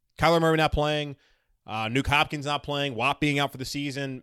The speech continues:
that factor in, yeah, whatever. I, as I said last week, and I'll say again right now, the Panthers were winning that game based off of the energy alone with getting Cam Newton back and the two touchdowns that he scored. Arizona was not winning that football game.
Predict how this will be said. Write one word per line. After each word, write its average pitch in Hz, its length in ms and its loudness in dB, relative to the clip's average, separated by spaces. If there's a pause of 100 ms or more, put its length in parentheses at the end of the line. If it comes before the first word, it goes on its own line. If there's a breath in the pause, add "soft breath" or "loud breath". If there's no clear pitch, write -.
that 131 260 -4
factor 139 380 0
in, 127 300 -2
yeah, 123 140 -8
whatever. 107 440 -2
I, 113 160 -2
as 127 140 0
I 135 60 2
said 131 220 0
last 123 340 0
week, 123 240 -2
and 113 80 -4
I'll 110 80 -8
say 123 220 -4
again 113 260 -4
right 113 200 -2
now, 110 380 -4 (220 soft breath)
the - 60 -20
Panthers 160 320 0
were 139 60 -2
winning 123 220 -4
that 98 220 -6
game 78 180 -18 (460)
based 123 240 -2
off 117 140 -4
of 107 60 -14
the 104 160 2
energy 143 380 0
alone 131 560 0 (260 soft breath)
with 101 120 -18
getting 147 240 -4
Cam 139 220 -2
Newton 131 240 -6
back 98 400 -10 (440)
and 135 140 -6
the 107 40 -10
two 156 200 -2
touchdowns 139 320 0
that 131 100 0
he 131 80 -2
scored. 98 360 -8 (360)
Arizona 160 360 2
was 131 180 -2
not 131 220 2
winning 123 180 -4
that 113 180 -4
football 101 340 -6
game. 80 320 -16